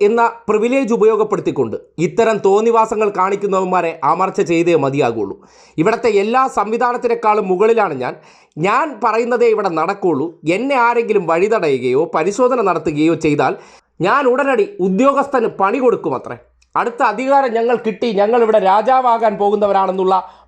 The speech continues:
മനോഭാവത്തിൽ കാട്ടിക്കൂട്ടുന്ന ഈ തെമ്മാടിത്തത്തെ വെച്ച് പൊറുപ്പിക്കാൻ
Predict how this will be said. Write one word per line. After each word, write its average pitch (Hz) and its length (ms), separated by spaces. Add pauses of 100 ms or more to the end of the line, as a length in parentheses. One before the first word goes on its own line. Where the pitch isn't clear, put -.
(120)
മനോഭാവത്തിൽ 226 760
കാട്ടിക്കൂട്ടുന്ന 185 600 (240)
ഈ 190 40 (100)
തെമ്മാടിത്തത്തെ 175 640 (420)
വെച്ച് 180 300 (100)
പൊറുപ്പിക്കാൻ 180 520